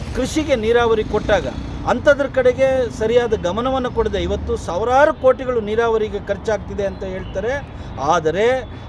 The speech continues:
ಆ, ಅವುಗಳ ಫಲಿತಾಂಶ ಏನಾಗಿದೆ? ಎರಡು ಮೂರು ದಶಕಗಳಿಂದ ಯಾವ ಯೋಜನೆ ಪೂರ್ಣಗೊಂಡಿದೆ, ಯಾವ ಯೋಜನೆ ಕಾರ್ಯ, ಕ-, ಕಾಲಮಿತಿಯಲ್ಲಿ ನೀವು, ಆ, ಉದ್ದೇಶವನ್ನು ಈಡೇರಿಸಿ ರೈತರಿಗೆ ಹೊಲಕ್ಕೆ ನೀರನ್ನು ಕೊಟ್ಟಿದ್ದೀರಿ, ಇವೆಲ್ಲವನ್ನು ನೋಡಿದಾಗ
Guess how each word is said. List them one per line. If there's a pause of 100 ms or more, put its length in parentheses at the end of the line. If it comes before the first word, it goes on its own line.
ಆ,
ಅವುಗಳ
ಫಲಿತಾಂಶ
ಏನಾಗಿದೆ?
ಎರಡು
ಮೂರು
ದಶಕಗಳಿಂದ (440)
ಯಾವ
ಯೋಜನೆ
ಪೂರ್ಣಗೊಂಡಿದೆ, (220)
ಯಾವ
ಯೋಜನೆ
ಕಾರ್ಯ, (160)
ಕ-,
ಕಾಲಮಿತಿಯಲ್ಲಿ
ನೀವು,
ಆ, (200)
ಉದ್ದೇಶವನ್ನು
ಈಡೇರಿಸಿ
ರೈತರಿಗೆ
ಹೊಲಕ್ಕೆ
ನೀರನ್ನು
ಕೊಟ್ಟಿದ್ದೀರಿ, (260)
ಇವೆಲ್ಲವನ್ನು
ನೋಡಿದಾಗ